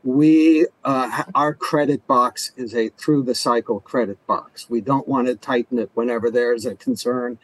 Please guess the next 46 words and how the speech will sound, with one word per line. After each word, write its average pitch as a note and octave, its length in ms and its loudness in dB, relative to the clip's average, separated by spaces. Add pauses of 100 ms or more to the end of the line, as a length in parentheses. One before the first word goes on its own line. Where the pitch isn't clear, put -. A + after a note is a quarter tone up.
(260)
and A#2+ 180 -2
loosen C3 320 0
it A2+ 160 0
whenever A#2+ 420 0
people A2+ 380 -2
are A2+ 120 -4
feeling A2 420 -4
good," F2+ 300 -6 (400)
that A2+ 160 -4
they A#2 140 2
want A#2 240 0
to B2+ 160 -4
underwrite A#2 560 0 (120)
for A2+ 220 0
the G2+ 140 -6
cycle. G#2 560 -4 (420)
And C3+ 320 2
you D3 160 4
hope F3+ 180 2
that's C#3 280 0
right, C3 240 0
and C3+ 180 -2
that C3 160 -6
should B2 200 -2
minimize C3+ 680 2
those A#2 280 0
kinds A2+ 500 -6
of, G#2 340 -6 (120)
um, G#2 500 -4 (140)
y-, B2+ 220 -12
you C#3+ 140 2
know, A#2+ 80 0
y-, C3+ 240 -2
y-, D3+ 320 0
you D3 80 0
don't D3+ 160 -2
want B2+ 200 -4
that A#2+ 180 -2
kind B2 260 -4
of A2+ 240 0 (320)
dial B2+ 300 2
up, A#2+ 160 -2
dial A#2 280 0
down, A#2+ 560 0
y-, A#2+ 180 -6
y-, A#2+ 120 -8